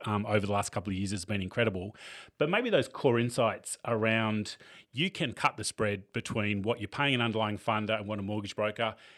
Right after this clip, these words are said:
does if you actually simplify that value chain, take out cost capital complexity. You can actually, if you've got that flexibility, design things for a consumer that are very different, and then you can do so with a really efficient funding model. And so, you know, every detail below those core insights,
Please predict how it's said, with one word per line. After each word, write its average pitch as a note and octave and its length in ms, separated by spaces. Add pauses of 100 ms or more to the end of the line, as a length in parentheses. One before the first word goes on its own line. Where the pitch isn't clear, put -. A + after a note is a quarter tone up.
does G2+ 380
if C#3 240
you A#2 120
actually G#2+ 380
simplify G2 460
that F#2 200
value F2+ 220
chain, F#2 300
take B2 240
out G#2+ 180
cost - 240
capital G2+ 320
complexity. G2+ 720 (340)
You B2 140
can B2 120
actually, B2+ 520
if G#2+ 100
you've A#2+ 100
got C#3 140
that A2+ 180
flexibility, G2 640
design A2 460
things G#2 240
for - 100
a - 40
consumer G2+ 640 (320)
that G#2+ 100
are G#2 60
very G2+ 260
different, D3 380
and B2 120
then A#2 100
you A2 60
can A#2+ 140
do D#3 220
so B2+ 260
with G#2+ 160
a G#2+ 60
really G#2 420
efficient G2+ 580
funding G2 380
model. F#2 300 (320)
And A2+ 120
so, A#2 260
you A#2 200
know, A2 160 (140)
every E3+ 180
detail C#3+ 320
below A2 260
those C#3 220
core C#3 220
insights, D3+ 580